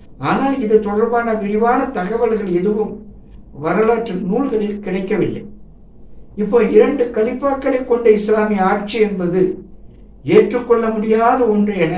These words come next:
அலிரலியன் அவர்கள் உணர்கிறார்கள். அதன் பிறகு அவர்கள் மிகவும் இயலாத நிலைக்கு தள்ளப்படுகிறார்கள். இப்பொழுது அலிரலியன் அவர்களின் மனநிலையை நன்கு உணர்ந்து கொண்ட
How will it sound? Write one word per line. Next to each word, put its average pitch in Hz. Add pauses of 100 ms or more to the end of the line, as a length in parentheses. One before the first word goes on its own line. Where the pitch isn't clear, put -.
அலிரலியன் 220
அவர்கள் 190 (120)
உணர்கிறார்கள். 190 (800)
அதன் 233
பிறகு 277
அவர்கள் 220 (460)
மிகவும் 202
இயலாத 254
நிலைக்கு 214
தள்ளப்படுகிறார்கள். 175 (800)
இப்பொழுது 160
அலிரலியன் 208
அவர்களின் 180
மனநிலையை 190
நன்கு 190
உணர்ந்து 208
கொண்ட 185